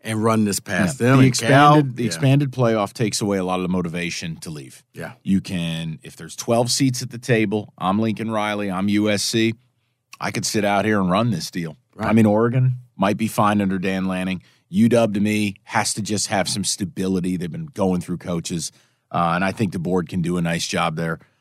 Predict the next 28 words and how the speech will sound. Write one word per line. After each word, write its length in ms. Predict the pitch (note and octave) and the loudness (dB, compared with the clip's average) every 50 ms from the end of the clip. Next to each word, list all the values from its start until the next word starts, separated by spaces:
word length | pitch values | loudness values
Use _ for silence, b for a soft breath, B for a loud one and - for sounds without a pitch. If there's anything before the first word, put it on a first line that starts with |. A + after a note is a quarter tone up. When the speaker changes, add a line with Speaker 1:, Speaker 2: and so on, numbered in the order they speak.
| _ _ _ _ _ _ _ _ _ _ | _ _ _ _ _ _ _ _ _ _
Speaker 2:
But 160 | - - B2+ A#2+ | -6 -4 0 4
you're 120 | A#2+ C#3+ | 6 6
right, 240 | D3 C#3 C3+ C3 - - | 6 6 6 4 2 0
I, 120 | A#2+ A#2+ - | -2 -2 2
Rico, 440 | D3 C3 C#3 C3 D3 D3 C3+ - - | 4 4 4 6 6 4 2 2 2
I 120 | - G2 A#2+ | 2 4 6
don't 140 | C3+ C#3 C#3 | 6 6 6
know 140 | C3+ B2+ B2 | 6 6 4
if 80 | A2 - | 4 4
they 140 | B2 G#2 G#2 | 2 2 2
ever 140 | F#2+ G#2 F#2+ | 2 2 0
play 200 | - G#2 G2 F#2+ | 0 2 2 2
a 20 | |
game 180 | F2+ F#2+ F#2 F#2 | 2 2 2 0
in 60 | F#2 | 0
the 80 | F2+ E2 | 0 -2
Big 200 | F#2 F2+ E2+ - | -4 -6 -6 -6
Ten. 280 | - G2 F#2+ G2+ G#2 | -6 -4 -2 -2 -2
And 140 | F2 G#2 A#2+ | -2 0 2
look, 220 | C3+ B2+ F#2+ D2 - | 2 2 2 0 -4
if 100 | C#2+ - | -12 -10
the 80 | - F2+ | -8 -6
West 380 | E2 F#2+ A2+ C#3 D3 - - | -2 0 0 0 0 -2 -2
remains 420 | D#3 C#3+ C3+ B2+ A#2+ A#2+ A#2+ A#2 G#2 | -2 0 2 2 2 2 0 0 -2
the 80 | A2+ | -2
way 200 | G#2+ G2+ G2 G2 | 0 0 2 2
it 60 | G2 D#2 | 0 0
remains, 460 | F2+ F#2 F2 E2 D2+ C#2+ C2+ - - | -2 -2 -4 -4 -4 -6 -10 -14 -18